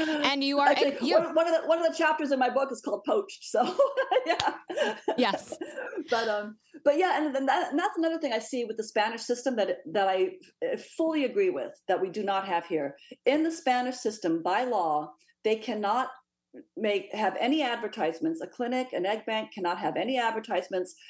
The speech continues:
Speaker 2: with a dollar amount in there.
Speaker 1: Good.
Speaker 2: And they are absolutely prohibited from recruiting on college campuses.
Speaker 1: Ugh.
Speaker 2: They can't have advertisements at college campuses or any
Speaker 1: Oh,
Speaker 2: of it.
Speaker 1: that is speaking, oh, that is a game changer right there.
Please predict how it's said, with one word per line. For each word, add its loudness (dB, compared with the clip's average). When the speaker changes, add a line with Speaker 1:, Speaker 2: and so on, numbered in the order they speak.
Speaker 2:
with 4
a 0
dollar 2
amount 0
in -2
there. -2
Speaker 1:
Good. -2
Speaker 2:
And 4
they 0
are 2
absolutely 0
prohibited -6
from -6
recruiting -4
on -4
college -4
campuses. -10
Speaker 1:
Ugh. 4
Speaker 2:
They -6
can't 2
have -2
advertisements 0
at -4
college -2
campuses -2
or 4
any 4
Speaker 1:
Oh, -6
Speaker 2:
of -6
it. -8
Speaker 1:
that 0
is -6
speaking, -2
oh, 4
that 2
is -4
a -2
game -2
changer -2
right -4
there. -2